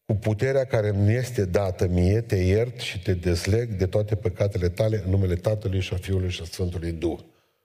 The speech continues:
Da? Și nouă ni se părea o erezie. "Bă, dar cum poate popa să lege și să dezlege?"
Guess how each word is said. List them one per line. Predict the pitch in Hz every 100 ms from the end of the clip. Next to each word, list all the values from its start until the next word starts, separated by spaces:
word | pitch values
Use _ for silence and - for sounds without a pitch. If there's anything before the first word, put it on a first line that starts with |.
| _ _ _ _
Da? | - 104 110
Și | 95
nouă | 107 135
ni | 139 127
se | 120
părea | - 123 131 123
o | 104
erezie. | 104 101 101 117 104
"Bă, | 113
dar | 117
cum | 95 98 180 156
poate | 135 110
popa | 110 - 101 - 85 - _ _ _ _ _ _ _ _ _ _ _ -
să | - 101 92
lege | 98 120 104
și | 101 104
să | 95
dezlege?" | 95 95 87 95 95 - - -